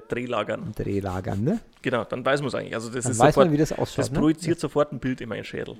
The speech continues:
Speaker 2: Drin.
Speaker 1: Weißt du?
Speaker 2: In
Speaker 1: Zack.
Speaker 2: groß und klein.
Speaker 1: Äh, ja, ja.
Speaker 2: Okay.
Speaker 1: Skalierbar. Also das Bild ist skalierbar in meinem Schädel. Oder hast du denn von meinem Bild? Nee,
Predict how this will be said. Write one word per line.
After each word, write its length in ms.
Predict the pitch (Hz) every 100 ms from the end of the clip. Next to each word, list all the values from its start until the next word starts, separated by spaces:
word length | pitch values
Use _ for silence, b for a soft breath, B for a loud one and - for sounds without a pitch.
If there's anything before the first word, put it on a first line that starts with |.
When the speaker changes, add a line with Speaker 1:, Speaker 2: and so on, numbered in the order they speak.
| 147
Speaker 2:
Drin. 380 | 120 107 92 107
Speaker 1:
Weißt 240 | 131 127 -
du? 40 |
Speaker 2:
In 80 | 127
Speaker 1:
Zack. 220 | - 135 113
Speaker 2:
groß 280 | 135 143
und 140 | 139 113
klein. 380 | 113 104 107 101 -
Speaker 1:
Äh, 200 | 110 131
ja, 140 | 113
ja. 160 | 98 110 _ _ _ -
Speaker 2:
Okay. 100 | -
Speaker 1:
Skalierbar. 600 | 107 135 123 131 113 117 - _ _ _ _ _ _ -
Also 160 | 110
das 80 | 117
Bild 180 | 139 127
ist 120 | 120
skalierbar 420 | - 110 113 113
in 60 | 113
meinem 120 | 95
Schädel. 260 | - - - _ _ _ _ _ _ _ _ _ _ _ _ _ _
Oder 140 | - 120
hast 120 | 127
du 40 |
denn 80 | 143
von 140 | 143 160
meinem 100 | 160
Bild? 220 | 170 -
Nee, 200 | 113 113